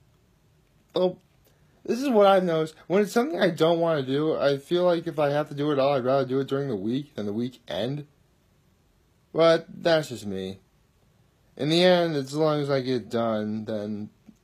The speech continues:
it doesn't matter. I guess that is always one flaw I've had, though, because I guess growing up,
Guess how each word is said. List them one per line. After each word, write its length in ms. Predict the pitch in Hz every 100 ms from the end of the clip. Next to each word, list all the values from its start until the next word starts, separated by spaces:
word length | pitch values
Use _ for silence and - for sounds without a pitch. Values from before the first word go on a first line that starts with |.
| _ _ _ _ _
it 120 | 160
doesn't 280 | 143 113 98
matter. 420 | 85 82 82 117 - _ _ _ _ _ _ _ _ _ _ _ _ _ _ _ _ _ _ _ _
I 60 | 165
guess 280 | 220 311
that 120 | 220 185
is 180 | 175
always 280 | 165 160 147
one 240 | 135 156 135
flaw 400 | - 143 143 135
I've 100 | 123
had, 300 | 131 135 123
though, 240 | 120 120
because 640 | 131 135 151 151 143 143 131 _ _ _ _ _ _ _ _ _ _ _ _ _ _
I 120 | -
guess 280 | 180 269 320
growing 460 | 180 156 175 170 139
up, 320 | 135 156 -